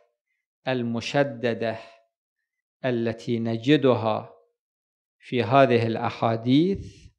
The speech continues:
فويل، الويل لعله بمعنى الهلاك، ولعله بمعنى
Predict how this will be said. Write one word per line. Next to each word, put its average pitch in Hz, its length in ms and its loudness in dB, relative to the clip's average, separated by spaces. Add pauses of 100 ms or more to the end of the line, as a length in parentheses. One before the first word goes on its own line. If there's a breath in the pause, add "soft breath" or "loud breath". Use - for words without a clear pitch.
(500)
فويل، 151 1080 8 (1700)
الويل 135 800 4 (840)
لعله 135 640 4
بمعنى 120 480 0
الهلاك، 123 960 0 (1400)
ولعله 135 1000 2 (260)
بمعنى 135 840 0